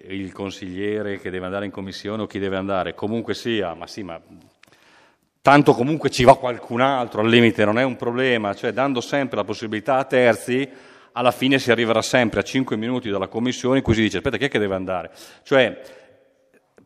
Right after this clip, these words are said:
ne-, nel primo caso, titolare, sostituto, capogruppo,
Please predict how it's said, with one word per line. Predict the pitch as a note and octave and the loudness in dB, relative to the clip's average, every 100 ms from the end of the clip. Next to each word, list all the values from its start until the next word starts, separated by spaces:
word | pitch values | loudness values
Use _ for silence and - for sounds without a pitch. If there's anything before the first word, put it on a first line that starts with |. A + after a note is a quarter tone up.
| - | -12
ne-, | C#3+ C#3+ D3 | 2 4 6
nel | C#3+ D3 | 6 6
primo | F3+ F#3 | 4 4
caso, | D3+ D#3 B2 G#2 F#2+ G2+ G#2 B2 - - - _ - - _ _ _ | 4 6 6 4 0 0 2 0 -4 -16 -20 _ -20 -20 _ _ _
titolare, | - A#2 B2 C3+ A2 | -6 0 4 6 4
sostituto, | F#2+ A#2 A2+ C#3 C#3+ | 2 -2 -2 0 0
capogruppo, | - A2 A2 A2+ F#2+ F2 E2 G#2 - | 0 0 0 0 0 -2 -4 -4 -10